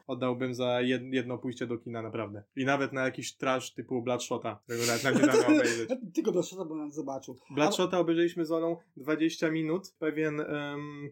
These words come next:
Speaker 1: półoficjalny sposób na
Speaker 2: Mhm.
Speaker 1: laptopie, y, ale obejrzeliśmy tylko dwadzieścia minut, bo wersja była chyba z kamerki i w ogóle nagrana w kinie i nie dało się tego za bardzo oglądać, ale pocieszne gówno, muszę przyznać, pocieszne.
Speaker 2: A na jakim ostatnio filmie byłeś w kinie?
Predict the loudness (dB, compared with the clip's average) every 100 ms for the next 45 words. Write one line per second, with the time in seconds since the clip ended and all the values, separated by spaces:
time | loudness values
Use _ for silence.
0 | _ 2 2 2 0 0 0 -2 -4 -4
1 | 0 0 0 _ _ -8 -2 -2 0 0
2 | 2 2 2 -6 -6 -4 -2 -2 0 0
3 | -2 -4 -2 0 2 0 0 0 0 2
4 | 0 0 0 0 -2 -4 -6 -4 -2 -2
5 | -2 0 2 2 0 -2 -4 -4 0 0
6 | -2 -6 -4 -4 -4 -6 -6 -6 -6 -2
7 | 0 -2 -4 -4 -4 -8 -10 -8 -4 -2
8 | -2 -2 -2 -2 -2 -6 -6 -4 -4 -4
9 | -4 -4 0 0 -2 -4 0 2 0 -4
10 | -6 -6 -10 -8 -12 -16 -12 -10 -8 -6
11 | -2 -2 -2 -10 -4 2 2 4 2 0
12 | -4 -2 -4 -2 -4 -6 -6 -4 0 0
13 | 0 -4 -6 -12 -12